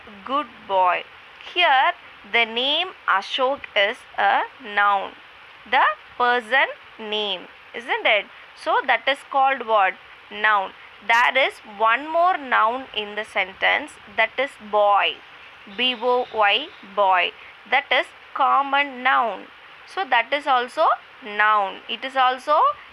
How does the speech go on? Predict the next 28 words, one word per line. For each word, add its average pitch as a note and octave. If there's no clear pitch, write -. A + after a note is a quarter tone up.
indicates C#4
the C4+
name. A3
So C#4
that G#3+
is A4+
noun. G3
The G#3
second A3+
example G3
is C#4+
Akbar C#4
was G#3
a G#3+
great C4
king. C4
So D#4
A D4
K B3
B A#3+
A -
or G3
Akbar. F#3+
So E4
that A#3+
is E4+
what? B3
Noun. G#3